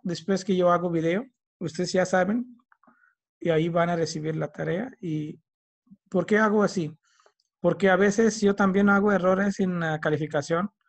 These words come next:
Si usted sí ve que esta pregunta estoy diciendo que el A es la, el uno es la respuesta, pero estoy calificando mal, ustedes me pueden hacer preguntas. Ah, y así, para, para no tener ese problema,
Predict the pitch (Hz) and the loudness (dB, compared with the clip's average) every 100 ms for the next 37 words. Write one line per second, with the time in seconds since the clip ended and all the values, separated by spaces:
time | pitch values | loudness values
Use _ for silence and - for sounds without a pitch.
0 | _ _ _ - 165 190 185 185 190 180 | _ _ _ -4 -2 0 0 2 2 4
1 | 180 190 202 - _ _ _ _ - 165 | 2 0 -2 -8 _ _ _ _ -4 -2
2 | 156 - 190 190 175 175 175 190 - 185 | 0 -2 -2 0 0 0 0 -2 0 -4
3 | 170 185 180 185 170 160 151 160 180 196 | -4 -4 -4 -4 -2 -2 0 -2 -2 -2
4 | 180 185 175 165 156 - _ _ _ _ | -2 -4 -2 -2 -4 -8 _ _ _ _
5 | _ _ _ _ _ _ _ - 170 180 | _ _ _ _ _ _ _ -6 -2 2
6 | 190 202 202 185 165 - 180 - 208 233 | 4 4 2 0 -2 -4 -6 -4 -6 -8
7 | - _ _ _ 170 165 165 185 175 156 | -14 _ _ _ 0 0 -2 -2 0 -2
8 | 151 170 185 165 175 226 - - 180 175 | -4 -2 -2 -2 -2 -4 -12 -8 -6 -6
9 | 160 165 165 160 156 147 147 143 - _ | -4 -6 -4 -8 -6 -6 -6 -8 -14 _
10 | _ _ _ _ _ _ - 160 151 151 | _ _ _ _ _ _ -8 -4 -2 -2
11 | 156 156 175 - _ _ _ 214 160 156 | -2 -4 -6 -12 _ _ _ -6 -4 -4
12 | 170 170 156 147 - - 151 160 160 185 | -4 -4 -4 -6 -8 -8 -4 -4 -4 -4
13 | 175 185 156 156 175 240 | -4 -6 -4 -4 -4 -6